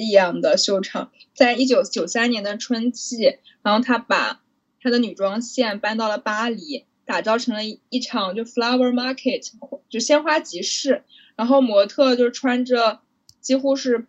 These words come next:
白色的服装，然后上面装点的就是真的鲜花和它的制作的东西，走着轻快的步伐，就像，仿佛就是我们在鲜花集市里面采购，然后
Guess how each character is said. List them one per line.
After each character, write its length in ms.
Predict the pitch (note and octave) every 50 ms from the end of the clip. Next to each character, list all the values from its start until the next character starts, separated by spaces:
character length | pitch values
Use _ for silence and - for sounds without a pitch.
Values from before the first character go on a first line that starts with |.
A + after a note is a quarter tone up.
| _ -
白 260 | F3+ D#3+ C3+ B2 G3+
色 260 | - - C#4+ C4 A#3+
的 380 | G#3+ G3+ F#3+ F#3 F#3 F3+ F3 -
服 160 | - - F#3+ F#3
装， 160 | F#3+ F#3+ G3+
然 80 | G3+
后 80 | G3 G#3
上 180 | A3+ - B3+ A#3+
面 180 | A#3+ A3+ A3+
装 220 | A3 A#3+ A3 A#3 B3
点 240 | A#3+ G#3+ F#3 F3
的 240 | F3 E3+ A#2 A#2 -
就 140 | - G#3 G#3
是 60 | G#3+
真 280 | - - A#3+ B3 C4 C4+
的 120 | B3+ A#3+
鲜 260 | B3 - G3+ F#3+ G#3+
花 220 | A3 A3 G3 F#3+ G#3+
和 280 | - - F3 E3 E3
它 220 | F3+ - - - F#3+
的 160 | F#3 F#3 F3+
制 180 | G3+ - - -
作 220 | - - F#3+ F3+
的 60 | E3+ E3
东 200 | E3+ E3 E3+ -
西， 220 | - - - - - _ _ -
走 160 | - G#3 F3+
着 100 | F3 F3
轻 260 | - - - A#3 B3
快 240 | B3+ - C#4+ A#3+ A3
的 100 | G3+ G3
步 300 | G3 - - - A#3+ A3
伐， 300 | A3 - G3+ E3+ E3 E3+
就 120 | G#3 A#3+ B3+
像， 220 | B3 - A#3 -
仿 240 | - G3+ G3+ G3 G3
佛 120 | G#3+ A#3+
就 100 | B3 C4+
是 40 | C4+
我 140 | C4 A3+ G3
们 100 | F3+ E3+
在 220 | A3 A3+ A#3 B3
鲜 240 | B3+ - A#3+ A#3+ B3+
花 240 | B3+ B3 A#3+ A#3+ B3 A#3+ _ _
集 160 | _ - G3 G#3+
市 260 | G#3+ - C4 C4 B3
里 60 | A3
面 280 | G3 F3 F3+ G3+ G3+ -
采 260 | - - - - - -
购， 240 | - G#3 G#3 G3+ F#3+
然 140 | F3 F3 F#3+
后 240 | - A3 G#3 G3+